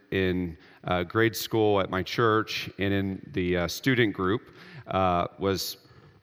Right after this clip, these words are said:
a believer, seemed to be. He was baptized. He was at ev-, every event that, where the church doors were open.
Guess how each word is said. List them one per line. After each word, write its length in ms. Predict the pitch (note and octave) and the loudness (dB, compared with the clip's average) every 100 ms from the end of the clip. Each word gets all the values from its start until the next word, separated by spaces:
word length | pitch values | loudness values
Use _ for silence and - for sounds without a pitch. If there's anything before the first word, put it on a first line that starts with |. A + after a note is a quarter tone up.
| - - - - | -20 -20 -6 -2
a 80 | |
believer, 580 | G2+ F2+ G2+ G#2+ D#3 F3 | 0 2 2 4 2 2
seemed 260 | - A#2+ A#2+ | -2 2 4
to 60 | B2 | 4
be. 320 | B2+ F#3 E3 - - - | 4 4 0 -10 -20 -10
He 340 | - A2 G#2 G2+ | 2 4 4 4
was 220 | F#2+ E2+ | 2 0
baptized. 840 | D#2 F2 A2+ C3+ C#3 D#3 D#3 - | 2 2 4 4 6 6 2 0
He 180 | - G#2 | 0 2
was 460 | G2 F#2 - - - | 4 2 0 -6 -2
at 180 | F2+ E2+ - - - | -2 -2 -10 -14 -2
ev-, 240 | B2 D#3 - | 0 0 2
every 340 | C3 C#3 F2+ - - | 4 4 2 -4 -2
event 380 | G2 E2+ C3 - - D#2 | 0 4 2 2 -8 -4
that, 160 | F2+ | -2
where 140 | G2 F#2+ | 0 0
the 80 | F#2 | 2
church 260 | A#2 G2+ | 0 0
doors 260 | G#2+ A2 F2+ | 2 2 2
were 140 | F2+ | 2
open. 380 | A2 A2+ F2 | 2 2 -2